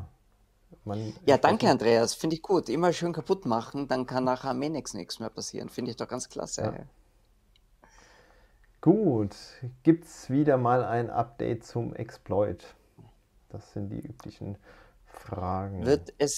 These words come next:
Speaker 2: sicher irgendwann wieder mal geben. Ja, momentan gibt es leider nichts Öffentliches.
Speaker 1: Gut. Und noch hier ein Dank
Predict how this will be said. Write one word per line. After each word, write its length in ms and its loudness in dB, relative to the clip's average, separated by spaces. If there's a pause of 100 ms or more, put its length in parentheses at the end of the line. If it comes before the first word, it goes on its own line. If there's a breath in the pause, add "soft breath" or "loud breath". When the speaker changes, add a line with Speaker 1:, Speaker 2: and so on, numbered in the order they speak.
Speaker 2:
sicher 640 -6
irgendwann 540 -8
wieder 180 -6
mal 180 -8
geben. 300 -8
Ja, 180 -4
momentan 800 -6
gibt 260 -10
es 200 -6
leider 280 -4
nichts 340 -8
Öffentliches. 840 -10 (1600)
Speaker 1:
Gut. 300 -6 (320)
Und 360 -6
noch 200 -8
hier 360 -6
ein 180 -6
Dank 260 -8